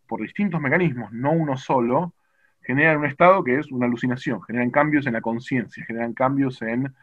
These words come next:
la percepción visual, este, auditiva, lo que fuese. Y, y los psicodélicos son un, un caso particular de los alucinógenos, hay otros. Eh, y, y lo que tiene interesante los psicodélicos son,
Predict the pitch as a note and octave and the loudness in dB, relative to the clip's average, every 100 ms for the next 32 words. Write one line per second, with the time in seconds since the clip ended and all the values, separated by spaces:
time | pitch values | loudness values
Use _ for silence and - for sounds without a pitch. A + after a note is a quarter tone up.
0 | - _ - - B2+ - - - E3 D3+ | -20 _ -10 -8 -8 -12 -14 0 4 6
1 | D3+ D3+ D3+ D#3 D3+ _ _ - G2+ - | 4 2 -2 -4 -6 _ _ -14 -14 -8
2 | A#2+ A#2 A#2+ A#2+ A#2+ B2 A2+ F#2+ _ G2+ | -2 2 4 4 2 2 -2 -6 _ -10
3 | G2 B2 D3 D3 A#2+ G#2 - - - E3+ | -6 -6 0 0 0 -2 -12 -20 -20 -20
4 | - - - - C#3 C#3+ C#3 E3 A#3+ G3+ | -18 -18 -14 -14 -10 -8 -2 4 4 2
5 | - E3+ F3 E3 F3 - F3+ E3+ E3+ - | 2 6 6 6 0 -2 0 4 2 2
6 | E3+ B2 - A2+ A#2+ B2+ C#3 A2 G2+ _ | 0 -2 -6 -6 0 6 6 6 0 _
7 | _ _ _ G2+ G2 G2+ G2 F#2+ F2+ - | _ _ _ -10 -8 -10 -10 -12 -14 -16
8 | F2+ A#2+ C#3 C3+ - - - - - _ | -6 0 4 4 2 -6 -16 -20 -20 _
9 | _ _ _ _ _ _ A#2+ A2+ G#2+ A2 | _ _ _ _ _ _ -4 -2 0 0
10 | G#2 - - B2+ C3+ D#3 D#3 G3+ A#3+ A#3 | -2 -6 -14 -16 -10 -6 -2 0 2 2
11 | F3 E3 G#3 G3 F3 E3+ E3+ G3+ A3 G#3 | 0 -2 -2 -2 -2 0 2 2 2 0
12 | F#3+ - - - D#3+ E3+ F#3 F#3 | -2 -6 -14 4 6 6 2 -2